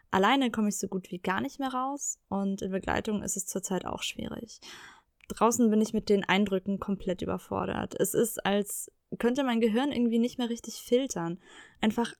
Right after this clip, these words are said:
alles macht mir Angst. Ob es die Geräusche vorbeifahrender Autos sind, die Gesichter von Passanten oder sonstige Eindrücke. Ich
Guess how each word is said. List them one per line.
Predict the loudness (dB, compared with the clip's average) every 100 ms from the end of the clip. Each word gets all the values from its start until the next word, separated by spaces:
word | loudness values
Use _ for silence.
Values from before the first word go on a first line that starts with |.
| -6
alles | 2 4 4 2 -2 -6 0
macht | 0 0 -2
mir | -2
Angst. | -2 -4 -6 -8 -6
Ob | -4
es | -2
die | 0
Geräusche | 0 2 2 2 0
vorbeifahrender | -2 0 0 2 0 0 0
Autos | -2 -2 -6 -4
sind, | -2 -2 -4 -6
die |
Gesichter | 0 2 4 2
von | 0 0
Passanten | 0 0 2 4 2 2 2 0 -12 -14 -12 2
oder | 8 8
sonstige | 8 4 2 2
Eindrücke. | 2 2 0 -2 0 0 0
Ich | -4 -8 -16